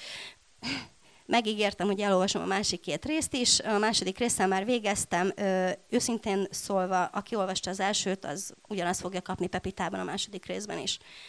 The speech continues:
Ennyi. A harmadikat elkezdtem, sem tudok sokkal több jót mondani róla.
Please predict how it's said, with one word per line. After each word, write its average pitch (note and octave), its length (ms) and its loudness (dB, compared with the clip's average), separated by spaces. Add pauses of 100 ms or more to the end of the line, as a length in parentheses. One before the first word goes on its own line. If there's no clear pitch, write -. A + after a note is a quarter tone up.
(440)
Ennyi. F3 360 -2
A A#3 60 0
harmadikat B3 580 4
elkezdtem, A#3+ 640 2
sem A3 240 2
tudok G3 280 -2
sokkal F#3 500 -2 (120)
több F#3+ 200 -2
jót F#3+ 240 -2
mondani G3+ 380 -2
róla. C4+ 360 2